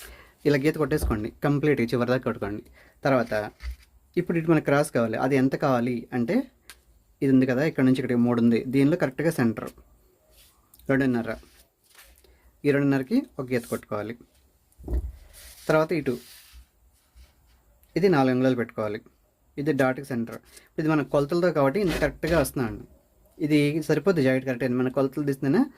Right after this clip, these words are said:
కస్టమర్ కరెక్ట్గా సరిపోద్ది. ఆ జాకెట్ ఉంటే ఇంత బాధ లేకుండా ఆ జాకెట్ ఉందో ఎలా ఉందో అలా పెట్టేస్తాం. ఒకటి ఇది ఒకటండి. ఇంకోటి ఏంటంటే దీనిలో చెప్పాల్సింది,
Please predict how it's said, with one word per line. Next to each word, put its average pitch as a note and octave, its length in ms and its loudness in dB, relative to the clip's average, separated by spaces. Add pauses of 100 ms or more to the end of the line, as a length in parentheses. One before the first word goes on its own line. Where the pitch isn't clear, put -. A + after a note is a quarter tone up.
(300)
కస్టమర్ D#3 340 -2
కరెక్ట్గా D3 300 -2
సరిపోద్ది. B2 360 -6 (840)
ఆ - 20 2 (100)
జాకెట్ E3 280 -6
ఉంటే E3 140 -6 (160)
ఇంత D3 200 -4
బాధ C3+ 200 2
లేకుండా D3 300 -2
ఆ - 60 2
జాకెట్ C#3+ 200 -2
ఉందో C3 160 2 (120)
ఎలా C3+ 160 2
ఉందో C3 140 4
అలా D3+ 120 0
పెట్టేస్తాం. A#2 360 -6 (920)
ఒకటి E3 220 0 (180)
ఇది E3 140 2
ఒకటండి. D3+ 340 0
ఇంకోటి G#3+ 300 2
ఏంటంటే F3+ 300 2 (260)
దీనిలో D#3 240 2
చెప్పాల్సింది, D3 520 -2